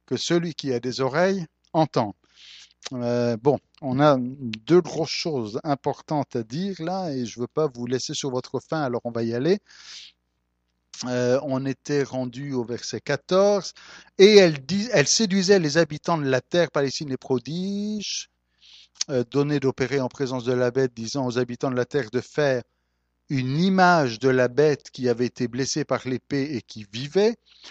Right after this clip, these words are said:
Et il lui fut donné d'animer l'image de la bête. » Certains vont dire, « Animer l'image de la bête, ça ressemble à la télévision ou l'Internet. » Ou,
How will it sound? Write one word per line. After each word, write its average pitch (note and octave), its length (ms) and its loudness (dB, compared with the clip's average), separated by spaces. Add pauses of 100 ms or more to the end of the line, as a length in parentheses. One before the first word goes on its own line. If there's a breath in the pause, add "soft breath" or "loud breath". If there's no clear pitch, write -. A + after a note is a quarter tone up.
(340 loud breath)
Et F#3+ 300 8
il F#3 100 4
lui F#3 140 4
fut F#3 220 -2
donné F3 420 4
d'animer G3+ 920 4
l'image E3 460 0
de D3 100 0
la C#3+ 140 6
bête. » A#2 260 0
Certains C#3 300 -4
vont B2+ 140 -2
dire, « D3 220 -4 (100)
Animer D3+ 520 2
l'image C3+ 320 -4
de B2 80 0
la A2 160 -2
bête, C#3+ 240 -2
ça A2+ 140 -4
ressemble B2+ 560 -4
à G#2+ 200 -4
la A2+ 140 -6
télévision A#2 600 -8
ou E3 540 -10
l'Internet. » D3 800 -4
Ou, A#2+ 60 -4